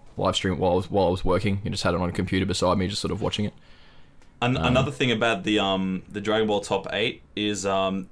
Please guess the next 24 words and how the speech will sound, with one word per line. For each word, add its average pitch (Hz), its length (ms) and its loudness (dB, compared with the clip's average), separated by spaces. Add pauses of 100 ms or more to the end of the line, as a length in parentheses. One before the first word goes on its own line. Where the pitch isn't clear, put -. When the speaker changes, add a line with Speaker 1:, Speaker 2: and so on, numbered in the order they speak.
(180)
Speaker 2:
Agent 135 300 2
Numbers. 147 480 0
I 107 80 -6
think 120 180 -10
he 123 60 -8
was 113 220 -4
in, 104 440 -2
um, 95 640 -6 (140)
Speaker 1:
Yeah, 120 140 2
he 117 60 4
was, 113 320 0
man. 113 140 2
That 151 80 4
was 135 140 4
fucking 131 280 2
ridiculous. 107 480 2
I 131 40 4
was 123 140 2
watching 147 320 4
that 104 260 0
from 104 180 -2
him. 120 240 0 (320)
Speaker 2:
Yeah, 131 320 2 (180)
so, 139 380 2